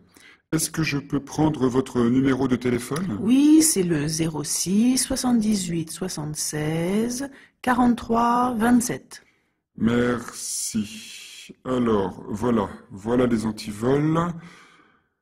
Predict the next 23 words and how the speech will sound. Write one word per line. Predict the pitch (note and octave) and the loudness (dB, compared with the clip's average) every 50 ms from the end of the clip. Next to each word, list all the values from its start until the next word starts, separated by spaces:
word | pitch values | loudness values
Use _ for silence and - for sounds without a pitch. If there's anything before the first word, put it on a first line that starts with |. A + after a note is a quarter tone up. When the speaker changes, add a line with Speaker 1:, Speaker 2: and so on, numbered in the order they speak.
| _ - | _ 4
Speaker 1:
Euh, | C3+ C3+ C#3 C#3 C3+ C3+ C3+ C3+ | 6 8 10 10 10 10 10 8
vous | C3 C#3 D#3 | 6 2 -4
trouverez | - - E3+ D#3+ D#3+ E3 E3 | -2 -2 -2 2 2 4 4
les | D#3 | 4
vélos | D3+ D3 D3 C#3+ D#3+ E3+ F3 E3+ E3 D3+ | 4 4 4 4 4 4 4 4 2 0
juste | - D#3 F#3+ - - - | -2 -4 -6 -4 -4 -2
devant | D#3+ D#3+ D3+ C#3+ C#3+ | 0 0 2 2 2
le | C#3 | 2
magasin. | C#3 C3+ B2+ C3 B2 G#2+ G2+ G2 F#2+ - - _ _ _ _ _ _ _ _ _ _ _ _ _ _ _ _ _ _ - | 2 0 2 0 0 0 -2 -4 -6 -8 -16 _ _ _ _ _ _ _ _ _ _ _ _ _ _ _ _ _ _ -14
Ça | - - A#2+ | -8 -6 -2
va | A2+ A#2+ A#2+ | 2 2 2
aller ? | B2 B2 D3 F3+ - - - - _ _ _ _ _ _ _ _ _ - - | 2 2 0 -2 -4 -8 -16 -20 _ _ _ _ _ _ _ _ _ -4 2
Speaker 2:
Je | D#4 D#4+ G4+ | 8 8 8
pense | - - E4 D4+ - | 8 8 6 6 6
que | - C4+ | 4 2
oui, | A3 E3+ F#3 G#3+ - - | 2 4 2 0 0 2
merci. | A#3 C4+ D4 - - - C4+ C#4 D4+ - - - _ _ _ - | 2 2 2 2 0 0 0 0 0 -2 -8 -18 _ _ _ -10
Speaker 1:
Merci, | F3+ - - - C#3 D3+ | -8 -6 -4 -2 0 0
bonne | D3 D3 C#3 | 0 0 0
journée. | B2+ B2 C#3 C#3 C#3+ D3 D#3 - - - | 0 -2 -2 -2 -2 -2 -4 -6 -10 -6
Speaker 2:
À | - D#3 F3 | -4 -4 -2
ce | - D#4+ | -2 -4
soir. | E4 - - C#4+ C4+ C4+ C#4 C#4 C#4 - - | -4 0 2 2 4 4 4 2 -2 -4 -14